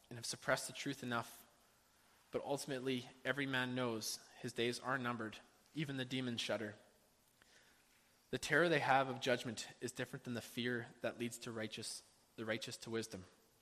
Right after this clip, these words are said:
It's done while they shame the plans of the poor. They shame God's people. And where the danger is, the ones whom they sh-, shame take refuge in the Lord.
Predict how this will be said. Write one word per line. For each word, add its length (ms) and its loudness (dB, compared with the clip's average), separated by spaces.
It's 140 -6
done 200 0
while 120 2
they 80 2
shame 320 0
the 80 -4
plans 300 -2
of 80 -8
the 60 -6
poor. 360 -2
They 80 -6
shame 340 0
God's 300 4
people. 400 -6
And 100 -4
where 120 2
the 100 -2
danger 400 -2
is, 300 -4
the 80 -2
ones 580 0
whom 260 -2
they 140 2
sh-, 340 -6
shame 440 0
take 240 -6
refuge 640 -2
in 160 -2
the 100 -2
Lord. 360 2